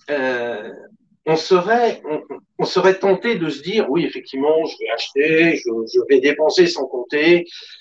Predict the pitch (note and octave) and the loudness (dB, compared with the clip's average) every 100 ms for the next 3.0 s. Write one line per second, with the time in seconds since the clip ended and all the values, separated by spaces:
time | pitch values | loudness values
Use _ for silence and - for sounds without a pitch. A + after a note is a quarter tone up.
0 | _ - A#2+ A#2 A2+ G#2+ G#2 - F3 F3 | _ -4 0 2 2 -2 -6 2 4 4
1 | - E3+ D#3+ G3 G3 D3 D#3+ D3+ F#3 D#3 | 2 2 4 2 0 -4 -4 2 2 4
2 | D#3+ D#3+ E3 F3 F3+ D3 - - - - | 0 0 2 4 4 2 -4 -10 -12 -18